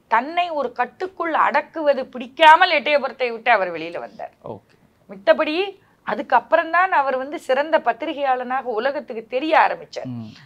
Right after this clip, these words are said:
Speaker 1: அங்க எட்டயபுரத்துல இருந்து போயிட்டு என்ன பண்ணார், மதுரை சேதுபதி ஹை ஸ்கூல்ல வேலை பார்த்தார்.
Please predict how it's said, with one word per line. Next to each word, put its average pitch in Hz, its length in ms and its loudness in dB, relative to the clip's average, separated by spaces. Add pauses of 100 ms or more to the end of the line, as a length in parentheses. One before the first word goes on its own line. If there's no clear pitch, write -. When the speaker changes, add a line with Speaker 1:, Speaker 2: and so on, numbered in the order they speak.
Speaker 1:
அங்க 277 260 -2
எட்டயபுரத்துல 277 720 0
இருந்து 311 200 -6
போயிட்டு 285 300 -4
என்ன 269 160 0
பண்ணார், 262 380 0
மதுரை 254 320 2 (280)
சேதுபதி 277 600 0
ஹை 196 120 -4
ஸ்கூல்ல 190 420 -6
வேலை 156 200 -4
பார்த்தார். - 380 -12